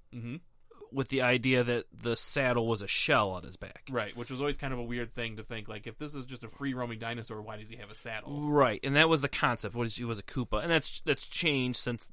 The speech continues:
Speaker 2: since the, the original form of it, uh, of, of Yoshi. But yeah, he's had a lot of unique, unique changes
Speaker 1: I
Speaker 2: throughout
Speaker 1: don't
Speaker 2: his
Speaker 1: know if
Speaker 2: life.
Speaker 1: you can say that he has had a lot.
Speaker 2: Okay, I'm sorry.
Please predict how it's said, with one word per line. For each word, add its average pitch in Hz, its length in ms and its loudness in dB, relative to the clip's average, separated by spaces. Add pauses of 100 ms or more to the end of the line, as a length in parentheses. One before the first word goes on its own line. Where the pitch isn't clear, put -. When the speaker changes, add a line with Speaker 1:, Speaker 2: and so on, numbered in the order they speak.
(100)
Speaker 2:
since - 340 -6
the, - 180 -8 (300)
the 120 100 -4
original 113 400 -2
form 117 320 0
of 98 100 -2
it, 95 160 -6 (480)
uh, - 60 -2
of, 92 220 0 (100)
of 113 180 4 (320)
Yoshi. 120 460 2
But 95 200 0
yeah, 139 140 0
he's 143 160 -4
had 208 120 0
a 165 40 -2
lot 113 460 4
of 135 60 0
unique, 113 500 -2 (520)
unique 117 340 -6
changes 107 500 -4
Speaker 1:
I - 40 -12
Speaker 2:
throughout - 160 -8
Speaker 1:
don't 85 80 -6
Speaker 2:
his 90 140 -8
Speaker 1:
know 82 60 -6
if - 40 -6
Speaker 2:
life. - 80 -8
Speaker 1:
you 147 60 -8
can 131 60 -6
say 139 180 -2
that 107 220 -6
he 185 520 -8
has 104 140 -8
had 104 140 -10
a - 60 -10
lot. - 240 -10
Speaker 2:
Okay, 123 120 -2
I'm 117 60 -2
sorry. 98 320 -2